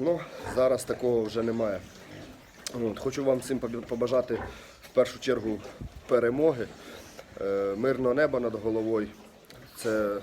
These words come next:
для нас усіх, тому що вчорашній день показав, що воно, е, скажімо так, це не люди, а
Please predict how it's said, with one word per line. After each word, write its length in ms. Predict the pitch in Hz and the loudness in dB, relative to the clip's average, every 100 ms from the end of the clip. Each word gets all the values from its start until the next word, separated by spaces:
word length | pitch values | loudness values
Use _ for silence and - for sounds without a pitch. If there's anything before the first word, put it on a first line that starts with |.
| - - - - - - - - | -10 -20 -20 -14 -12 -12 -16 -16
для 300 | 120 110 117 | -12 -4 0
нас 280 | 123 127 120 | 2 2 0
усіх, 380 | 120 - 160 - | -8 0 0 0
тому 260 | 110 110 107 | -4 -2 -2
що 240 | 110 101 | -2 -2
вчорашній 480 | - 113 113 113 110 | -2 0 0 0 -2
день 180 | 113 107 | -2 -2
показав, 440 | 101 107 110 110 | -4 -2 -2 -2
що 220 | - 95 90 - - - - - - | -6 -8 -8 -18 -20 -20 -20 -16 -8
воно, 540 | - 101 107 120 113 - - - - - - | -6 -2 0 2 0 -2 -12 -16 -18 -20 -14
е, 520 | 92 107 104 101 101 104 - - - - - - - | -10 -6 -4 -4 -4 -6 -12 -20 -20 -20 -20 -20 -10
скажімо 300 | - 113 113 107 | -4 -2 -2 0
так, 260 | 113 - | 0 0
це 160 | - 104 | -2 -2
не 140 | 110 | -2
люди, 280 | 120 156 120 | -2 -2 -2
а 220 | 98 104 | 0 0